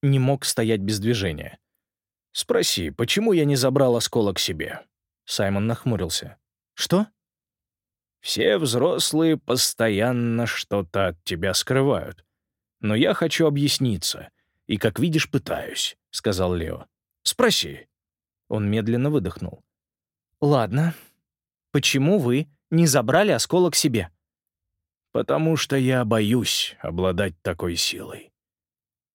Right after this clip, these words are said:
А вот это было уже интересно. «Почему? Вы и так наследник Звериного Короля». Лео пожал плечами.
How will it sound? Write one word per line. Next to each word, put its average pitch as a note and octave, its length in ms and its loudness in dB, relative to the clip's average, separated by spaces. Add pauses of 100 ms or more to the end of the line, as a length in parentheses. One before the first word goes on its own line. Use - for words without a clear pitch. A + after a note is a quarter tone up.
(160)
А G2+ 100 -4
вот F#2+ 220 -4
это F#2+ 180 -4
было E3 220 0
уже F#3 260 0
интересно. F3+ 560 -2 (800)
«Почему? G3 540 0 (420)
Вы C#3 220 2
и C#3 40 0
так G#3 260 2
наследник C#3+ 520 2
Звериного C#3+ 460 2
Короля». F3+ 400 2 (720)
Лео A2 340 2
пожал G#2 340 0
плечами. F2+ 560 -4